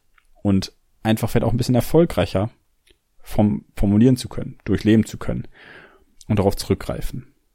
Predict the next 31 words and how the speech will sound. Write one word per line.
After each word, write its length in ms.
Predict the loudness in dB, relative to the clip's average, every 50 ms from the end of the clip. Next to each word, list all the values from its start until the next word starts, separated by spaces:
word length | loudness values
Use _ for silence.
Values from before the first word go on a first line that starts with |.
| _ _ _ _ _ _ _ _ _ -6
Ich 160 | -2 -2 0 2
selbst 300 | 4 4 4 2 0 0
bin 80 | 0
ein 100 | 0 2
gutes 200 | 2 0 0 -2
Beispiel 320 | -2 -2 -2 -2 -2 -2 -4
dafür, 280 | -4 -2 -2 -2 -2
dass 160 | -2 -2 -4
ich 80 | -6 -8
das 160 | -8 -6 -6
nicht 140 | -6 -6 -4
gemacht 340 | -2 -2 -2 -4 -6 -10 -12
habe. 120 | -12 -14 _ _ _ _ -20 -20 -20 -20 -20 -18 -8
Und 140 | -4 -4 -4
vielleicht 420 | -2 0 0 2 2 2 0 0 -2
habe 100 | -2 -2
ich 80 | -4
dadurch 460 | -4 -4 -2 0 0 0 -2 -4 -8 -14 -16 -12 -8
an 240 | -6 -4 -4 -4
einigen 260 | -2 -2 0 0 0 0
Potenzialen 840 | 0 -2 -2 -2 -4 -6 -4 -4 -2 0 0 0 0 0 -2 -4 -8 _ -20 -20 _ _ -20 _ _ _ _ _ -20 -20 -10 -2 2
definitiv 520 | 4 4 4 4 2 2 2 0 -2 0 -2
was 120 | -4 -2
verloren, 520 | -2 0 2 4 4 4 4 4 2 0 -4 -8 -20 -20 -20 -20 -20 -4
hätte 160 | -2 0 0 2
ich 80 | 2
mal 100 | 0 0
auf 100 | 0 0
mein 120 | 0 -2 -2
Bauchgefühl 480 | -2 -2 -2 -2 -4 -4 -6 -6 -4
gehört. 380 | -2 -2 -4 -4 -6 -8 -14